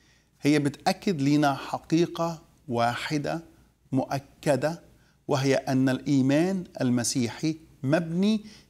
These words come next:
على وحدانية الله، مبني على الإله الواحد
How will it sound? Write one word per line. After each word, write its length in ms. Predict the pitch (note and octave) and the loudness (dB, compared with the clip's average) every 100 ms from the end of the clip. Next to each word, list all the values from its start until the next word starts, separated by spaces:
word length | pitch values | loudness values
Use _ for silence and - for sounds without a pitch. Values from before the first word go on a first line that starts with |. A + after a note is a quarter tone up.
| - | -16
على 600 | - A#2 C#3+ F#3 G3+ G#3 - _ _ | -8 0 2 2 0 -4 -16 _ _
وحدانية 960 | C3 C3 - C3 B2+ B2+ B2 D3+ C#3 B2+ | -2 -2 -4 -4 -2 0 0 2 0 -2
الله، 320 | C3 - - - _ _ _ _ _ _ _ _ - | -8 -8 -8 -12 _ _ _ _ _ _ _ _ -2
مبني 440 | E3+ A3 G3+ F#3+ | 0 2 2 2
على 320 | D#3 B2+ C#3 | 0 -2 0
الإله 720 | C3+ - C3+ B2 D3 F3 D3 - - | 0 -2 0 2 2 0 -4 -10 -4
الواحد 1080 | C3+ A#2+ A#2+ B2 C3 C3 B2+ - D#3+ B2 | -2 0 -2 -4 -4 -6 -8 -6 -6 -6